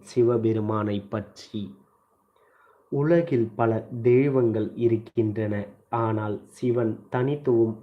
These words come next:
வாய்ந்தவர். அவர் படைப்பும் பாதுகாப்பும் அழிவும் மூன்றையும் ஒரே நேரத்தில் நடத்துபவர். அவரை அழிப்பவன்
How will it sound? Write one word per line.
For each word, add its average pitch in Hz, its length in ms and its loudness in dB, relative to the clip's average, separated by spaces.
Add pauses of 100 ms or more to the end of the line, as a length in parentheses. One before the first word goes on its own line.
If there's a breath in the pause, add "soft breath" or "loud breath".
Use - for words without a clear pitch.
வாய்ந்தவர். 107 640 -2 (680 soft breath)
அவர் 123 420 0
படைப்பும் 131 600 -2 (140)
பாதுகாப்பும் 117 880 -2 (280)
அழிவும் 131 580 0 (140)
மூன்றையும் 135 720 0
ஒரே 117 280 4 (120)
நேரத்தில் 113 640 -2 (100)
நடத்துபவர். 107 800 -4 (840 soft breath)
அவரை 131 380 2 (180)
அழிப்பவன் 139 680 2